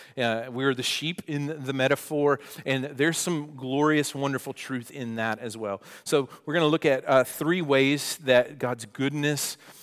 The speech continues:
kind of shapes the narrative of our lives. And the first thing we're gonna notice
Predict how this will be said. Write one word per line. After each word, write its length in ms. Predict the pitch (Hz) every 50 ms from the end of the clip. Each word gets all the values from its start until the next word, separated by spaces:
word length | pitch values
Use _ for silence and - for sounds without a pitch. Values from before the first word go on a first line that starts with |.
| - - - _ _ -
kind 140 | - 147 143
of 60 | 123
shapes 460 | - - - - 135 135 156 - -
the 140 | - - 131
narrative 580 | 123 120 120 131 139 147 139 - - 135 120 135
of 260 | 143 135 127 120 123 135
our 180 | 127 113 110
lives. 460 | 107 113 120 123 123 131 139 135 131
And 80 | 135 123
the 40 | 117
first 280 | - - 175 160 -
thing 140 | - 147 139
we're 100 | 135 127
gonna 180 | 113 135 127 117
notice 400 | 120 120 120 120 117 120 117